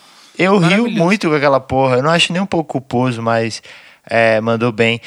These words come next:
Speaker 1: Eu tenho, é, sei lá, eu
Speaker 2: E, e as séries
Speaker 1: acho
Speaker 2: que
Speaker 1: que
Speaker 2: o pessoal gosta de julgar? Por exemplo, <clears throat> Gossip Girl. Eu adoro Gossip Girl.
Speaker 1: Sim,
Speaker 2: E é muito
Speaker 1: é,
Speaker 2: bobo.
Speaker 1: tem, tem uma,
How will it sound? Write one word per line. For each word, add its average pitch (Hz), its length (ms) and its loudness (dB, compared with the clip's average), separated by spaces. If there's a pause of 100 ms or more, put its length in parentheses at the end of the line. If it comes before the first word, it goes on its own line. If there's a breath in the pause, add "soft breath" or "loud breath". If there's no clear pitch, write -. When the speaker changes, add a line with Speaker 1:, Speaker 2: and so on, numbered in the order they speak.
(200 loud breath)
Speaker 1:
Eu 160 180 2
tenho, 160 1080 -2 (460)
é, 160 420 2 (680)
sei 180 160 -4
lá, 151 560 2
eu 143 380 0
Speaker 2:
E, 220 40 2
e 226 60 6
as 233 100 0
séries 190 300 2
Speaker 1:
acho - 100 -8
Speaker 2:
que 185 120 0
Speaker 1:
que 147 160 -2
Speaker 2:
o 127 80 -8
pessoal 160 240 -6
gosta 147 220 -6
de 131 80 -18
julgar? 131 380 -10 (160)
Por - 80 -10
exemplo, 139 460 -4 (420 soft breath)
<clears throat> 147 340 -6
Gossip 143 440 -2
Girl. 110 180 -8 (720)
Eu 147 100 -8
adoro 175 300 -6
Gossip - 280 -12
Girl. - 120 -16 (1700)
Speaker 1:
Sim, 170 200 0
Speaker 2:
E 170 40 2
é 185 40 0
muito 180 220 0
Speaker 1:
é, 156 140 2
Speaker 2:
bobo. 160 140 2
Speaker 1:
tem, 160 220 2
tem 165 360 0
uma, 180 320 -4